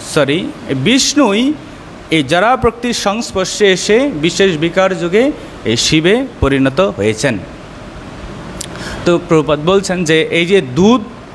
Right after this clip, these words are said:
দই হতে পারে, কিন্তু দই কখনো দুধ হতে পারে না। তো এই সেইভাবে দুর্গা দেবীর সম্বন্ধে বলছেন, "সৃষ্টি স্থিতি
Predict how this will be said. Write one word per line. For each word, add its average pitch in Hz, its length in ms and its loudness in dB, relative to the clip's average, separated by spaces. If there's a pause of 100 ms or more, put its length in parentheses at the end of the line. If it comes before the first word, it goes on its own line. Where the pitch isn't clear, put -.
(600)
দই 208 200 6
হতে 220 220 4
পারে, 175 300 2
কিন্তু 175 280 -6
দই 160 280 2
কখনো 196 460 2 (460)
দুধ 151 260 4
হতে 214 360 2 (280)
পারে 107 240 0
না। 117 240 -2 (720)
তো 254 60 4
এই 269 120 6
সেইভাবে 247 360 4
দুর্গা 202 300 4
দেবীর 208 240 4
সম্বন্ধে 175 400 0
বলছেন, 175 300 0
"সৃষ্টি 175 500 0
স্থিতি 180 460 2